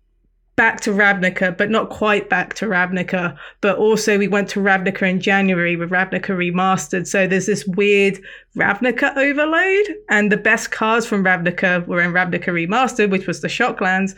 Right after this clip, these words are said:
So maybe people invested in that over buying stuff for Karlov Manor. It's, it's,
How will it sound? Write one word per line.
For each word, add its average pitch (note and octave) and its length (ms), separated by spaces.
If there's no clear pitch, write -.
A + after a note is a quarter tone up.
So F3 460
maybe G3+ 240
people G3+ 400
invested F#3 440
in F#3 140
that A#3 340
over F3+ 460
buying F3+ 240
stuff F3 220
for F#3+ 80
Karlov F3+ 380
Manor. - 380
It's, A3+ 380
it's, B3+ 180